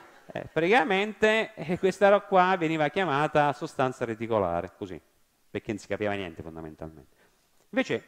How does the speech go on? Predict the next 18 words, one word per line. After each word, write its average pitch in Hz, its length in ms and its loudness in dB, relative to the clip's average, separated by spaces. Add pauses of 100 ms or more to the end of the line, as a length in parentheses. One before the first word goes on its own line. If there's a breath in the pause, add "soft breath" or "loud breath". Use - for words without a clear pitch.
(180)
questa 208 240 -4
è 117 40 2
la 110 140 4
parte 180 340 2
posteriore 143 500 -2
della 92 60 -2
sostanza 107 300 -8
reticolare, 92 340 -4
ci - 80 -16
sono 123 120 -8
dei 104 120 -6
nuclei 110 240 -8
ben 95 180 -10
precisi, 90 460 -12 (480 soft breath)
A 90 100 -6
due, 87 240 -4
A 82 40 -4
sette, 90 320 -8